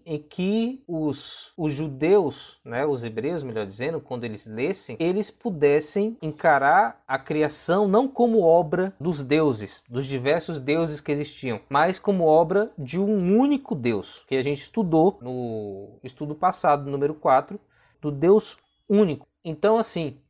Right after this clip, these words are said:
a gente olha pro Gênesis hoje, só que a gente tem que olhar pro Gênesis colocando o óculos do passado. Como é que eles enxergavam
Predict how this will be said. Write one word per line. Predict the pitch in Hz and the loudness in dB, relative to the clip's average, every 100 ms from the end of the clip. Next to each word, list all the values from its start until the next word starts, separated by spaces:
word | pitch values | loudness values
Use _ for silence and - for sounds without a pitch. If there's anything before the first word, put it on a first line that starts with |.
| _ | _
a | 135 | -4
gente | 131 175 214 214 | -2 -2 2 4
olha | 175 156 | 4 4
pro | - 143 | 0 -8
Gênesis | 123 139 135 117 117 107 | -4 -4 -4 -6 -8 -6
hoje, | 143 190 143 107 | -2 -2 -2 -10
só | - 156 151 | -6 -6 0
que | 165 | 0
a | |
gente | 156 160 - | 0 -4 -10
tem | 180 190 | -8 -8
que | - 185 | -4 -2
olhar | 156 135 127 | 0 0 -2
pro | 135 135 | -4 -10
Gênesis | 120 139 180 175 135 | -6 -4 -4 -4 -8
colocando | - 156 147 147 156 165 | -4 0 0 -2 -4 -4
o | 165 | 0
óculos | 143 156 175 156 | 0 0 -6 -10
do | 151 | -8
passado. | 156 185 - 143 110 - | -4 -6 -2 -4 -4 -4
Como | 180 175 | -2 2
é | 190 | 2
que | 220 226 | 0 4
eles | 196 185 156 | 4 4 -2
enxergavam | 190 190 175 143 139 135 127 113 | -4 -2 -2 2 2 2 -2 -14